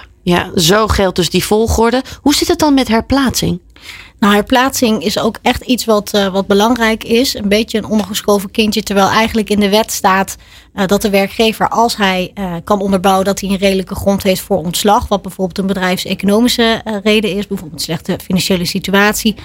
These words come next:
Speaker 2: dan staat daarin dat de werkgever ook moet nagaan of de werknemer binnen een redelijke termijn herplaatst kan worden. En wat is nou die redelijke termijn?
Speaker 1: Mhm.
Speaker 2: Dat is bijvoorbeeld, eh, dat is de opzegtermijn die geldt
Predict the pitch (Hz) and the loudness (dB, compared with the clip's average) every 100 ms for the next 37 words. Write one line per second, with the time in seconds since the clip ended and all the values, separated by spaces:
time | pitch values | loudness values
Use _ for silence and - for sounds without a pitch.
0 | - - - 202 233 220 226 202 220 208 | -20 -18 -2 0 2 2 0 0 2 2
1 | 196 196 196 220 214 - - 214 226 208 | 0 0 0 0 0 -2 -2 0 2 0
2 | 202 - - - - 190 196 214 233 220 | 0 -4 -16 -20 -2 2 4 2 2 0
3 | 208 208 196 - 190 190 185 208 208 196 | 0 0 -4 -4 0 0 2 2 2 0
4 | 190 180 180 185 208 247 240 226 - 196 | 0 0 -2 2 2 4 0 0 0 0
5 | 190 196 196 185 190 - 202 202 - - | 2 2 2 0 -2 2 2 2 -4 -4
6 | 160 151 160 175 175 196 196 185 180 180 | -4 -4 -6 -4 0 0 0 0 0 0
7 | 185 190 185 175 180 175 170 202 240 - | 0 0 0 -6 -4 -2 2 2 0 -2
8 | 170 160 196 190 208 190 185 196 185 185 | 0 0 2 0 0 -2 0 0 2 0
9 | 180 - 202 185 180 180 - 190 208 190 | -2 -6 -4 -2 0 -2 -4 0 0 0
10 | - 233 - 208 - 196 185 180 180 - | 0 0 2 0 2 0 0 0 -2 0
11 | 196 196 - | 2 2 0